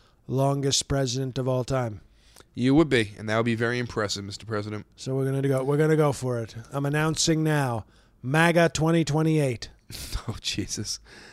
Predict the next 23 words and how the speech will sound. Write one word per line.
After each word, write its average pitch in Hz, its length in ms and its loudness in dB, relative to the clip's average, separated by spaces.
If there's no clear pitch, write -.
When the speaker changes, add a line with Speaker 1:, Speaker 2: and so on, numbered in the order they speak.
Speaker 2:
Well, 123 280 6
we 127 120 4
put 190 200 10
the 156 80 2
Twitter 139 300 6
poll 123 340 8
up, 117 260 4
and 107 520 0
the 110 160 2
winner 127 440 0
of 110 540 0
Howard 117 480 2
Schultz's 113 640 0
nickname 107 760 0
for - 240 -6
running 110 280 0
for 107 120 -4
president 107 560 -4
would 107 160 -4
be 107 200 -2
Howard 117 500 2
the 107 80 -4
Cuck. - 440 -2